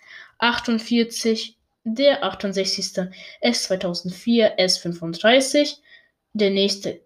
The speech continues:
Kari, der nächste Fentir, der nächste Sutir, der nächste S zweitausendvier S neununddreißig und der nächste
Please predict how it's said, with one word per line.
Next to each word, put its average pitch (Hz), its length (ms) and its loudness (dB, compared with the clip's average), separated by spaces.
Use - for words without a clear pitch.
Kari, 269 760 4
der 180 120 -2
nächste 190 360 -2
Fentir, 269 960 0
der 190 80 -4
nächste 185 320 -2
Sutir, 269 680 0
der 190 440 -4
nächste 269 600 2
S 294 220 4
zweitausendvier 208 840 0
S 196 220 0
neununddreißig 196 840 -2
und 302 160 -2
der 214 80 4
nächste 196 480 -2